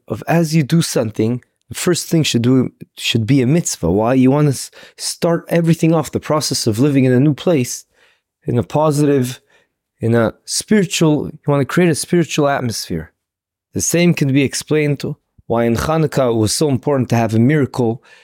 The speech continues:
to ensure that we have pure oil that's not tameh. 'Cause really someone can ask, and people, everyone asks the following question,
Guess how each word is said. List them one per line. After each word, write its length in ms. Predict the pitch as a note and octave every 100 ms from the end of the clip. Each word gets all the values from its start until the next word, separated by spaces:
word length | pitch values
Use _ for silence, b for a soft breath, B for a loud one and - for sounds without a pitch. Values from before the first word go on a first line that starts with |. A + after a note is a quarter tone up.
| b _ _ -
to 180 | - B2
ensure 540 | A2+ - F#3+ D3+ A#2+ - _ _ _ _
that 100 | -
we 160 | A2 A2+
have 400 | C3+ C3+ A#2+ - _
pure 540 | - - E3+ D3+ C#3 - _ _ _ _ _ -
oil 280 | D3 C3+ A#2+
that's 280 | A#2 - -
not 220 | B2+ -
tameh. 400 | C#3 A#2+ E2+ D2+ _ _ _ _ _ _
'Cause 240 | - G2+ C3+
really 160 | D#3+
someone 360 | B2 C#3+ C3+ C3+
can 180 | B2+ G2+
ask, 280 | G2 G#2+ G#2
and 100 | F#2
people, 300 | A2+ - A#2+
everyone 360 | B2 C#3 C3
asks 280 | F#2+ G#2 -
the 60 | G2
following 340 | - A2 A2+
question, 500 | G2 E2+ - G2+ A2